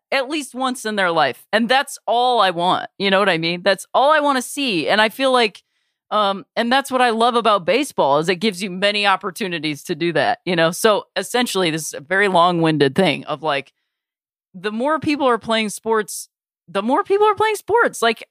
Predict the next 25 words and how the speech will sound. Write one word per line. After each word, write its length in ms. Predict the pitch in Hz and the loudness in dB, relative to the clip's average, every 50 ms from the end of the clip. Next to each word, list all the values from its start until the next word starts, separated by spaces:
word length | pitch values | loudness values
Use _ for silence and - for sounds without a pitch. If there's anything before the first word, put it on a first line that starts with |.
| 220 233 | -8 -4
who, 340 | - - 440 440 415 - - | 0 2 2 2 2 0 -4
why, 260 | - 233 262 302 285 320 | -4 0 2 2 4 4
why 180 | 311 311 359 | 4 2 2
wouldn't 280 | 427 415 466 453 392 392 | 2 2 0 0 2 2
you 80 | 392 | 2
want 240 | 392 403 453 508 480 - | 4 4 4 2 2 2
that? 280 | - 220 156 120 - - _ | 4 4 4 4 0 -2 _
Why 240 | 190 233 254 285 330 | 0 2 2 2 2
wouldn't 220 | 392 392 370 349 | 0 -2 -4 -4
you 100 | 370 339 | -4 -2
wanna 180 | 330 320 311 294 | -2 0 0 0
get 160 | 240 262 254 | 2 2 2
on 140 | 247 247 240 | 2 2 2
board 260 | 190 208 208 214 196 | 2 0 0 0 0
with 140 | 185 165 - | 0 0 2
that, 240 | 160 139 120 117 - - | 2 2 2 2 0 -2
you 120 | 170 185 | -4 0
know? 180 | 185 190 202 214 _ - - - _ _ | 2 2 0 0 _ -12 -20 -20 _ _
And 140 | - 208 220 | -2 0 2
I 80 | 226 233 | 2 0
truly 460 | 208 - - 277 302 311 311 302 277 | 0 -2 -4 -2 -2 0 0 -2 -2
think 320 | - - 226 202 175 175 - | -2 -2 -2 0 -2 -2 -2
I've 140 | - 165 170 | -4 -4 -4
been 120 | 190 160 | -4 -8
playing 540 | - _ - 247 262 269 269 269 254 247 | -8 _ -4 0 0 2 2 2 0 -2